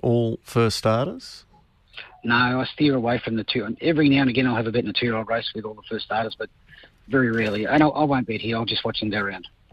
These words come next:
Speaker 1: Race number four is one of the shorties of the day, and this is Insulation. Been racing in such good form, maybe a little stiff last start. It's the dollar ninety favourite. Smokin' Princess comes out.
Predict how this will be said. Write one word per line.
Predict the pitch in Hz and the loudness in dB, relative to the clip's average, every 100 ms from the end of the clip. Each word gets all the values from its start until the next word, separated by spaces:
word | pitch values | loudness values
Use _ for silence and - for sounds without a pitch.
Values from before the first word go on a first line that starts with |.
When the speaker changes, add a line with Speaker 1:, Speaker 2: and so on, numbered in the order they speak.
| - | -2
Speaker 1:
Race | 127 135 127 | 2 2 2
number | 127 120 | 0 0
four | - 135 123 113 - | 2 4 4 2 -2
is | - 127 123 110 | 2 4 4 2
one | 120 | 0
of | 104 | 0
the | |
shorties | 98 123 117 104 | 0 0 0 0
of | 113 | -2
the | 104 | 0
day, | 113 113 110 | 2 2 2
and | 110 107 | 0 0
this | 127 - | 0 0
is | 120 110 - | -2 -2 -2
Insulation. | 139 123 - 117 117 117 - 120 110 - - - - | 0 2 0 2 4 4 2 0 0 -6 -20 -8 2
Been | 123 | 4
racing | 123 123 - 127 120 | 6 4 2 0 2
in | 120 - 123 117 | 0 0 0 0
such | - 135 - | 2 0 2
good | 135 113 | -2 -2
form, | - 131 127 127 | 0 2 4 4
maybe | 123 123 123 | 2 2 0
a | |
little | 123 117 | 0 -2
stiff | - - 139 - | -4 0 0 4
last | 120 107 - | 2 2 0
start. | 120 117 | 2 2
It's | 113 - | 0 -2
the | 120 | -4
dollar | 98 135 170 - 135 | 0 2 2 0 0
ninety | 131 123 113 | 2 2 -2
favourite. | - 120 117 107 | 0 0 2 -2
Smokin' | - 143 170 214 180 | -2 0 2 0 -2
Princess | 147 131 - 127 117 | -2 -4 0 -2 -2
comes | - 120 110 90 - | -4 -2 -2 -4 -4
out. | 104 117 175 | -2 -2 -4